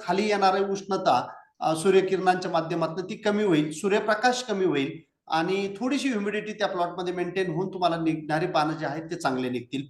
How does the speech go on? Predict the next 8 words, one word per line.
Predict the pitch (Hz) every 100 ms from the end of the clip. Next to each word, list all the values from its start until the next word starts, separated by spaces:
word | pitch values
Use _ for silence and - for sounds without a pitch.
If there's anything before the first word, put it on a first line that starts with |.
| -
पण | 240 131 104 - - _ _ -
फक्त | 202 254
पाणी | 247 196 226 247
देऊन | 254 226 170 - - _
किंवा | 233 220 214
फक्त | 202 - -
फवारण्या | 180 202 226
करून | 233 240 220 170 -